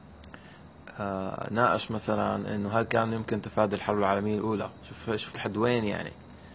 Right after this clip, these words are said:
اوكي؟ يعني احنا تعلمنا بالمدرسة انه سبب الحرب العالمية الأولى انه،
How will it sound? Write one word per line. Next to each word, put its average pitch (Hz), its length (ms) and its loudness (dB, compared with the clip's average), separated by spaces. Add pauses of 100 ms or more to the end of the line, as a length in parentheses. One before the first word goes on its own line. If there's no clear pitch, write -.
(340)
اوكي؟ 104 380 -2 (480)
يعني 92 140 0
احنا 98 140 -2
تعلمنا 113 400 2
بالمدرسة 107 760 0
انه 104 640 -2
سبب 113 220 2
الحرب 107 220 0
العالمية 107 400 2
الأولى 113 640 4
انه، 107 600 0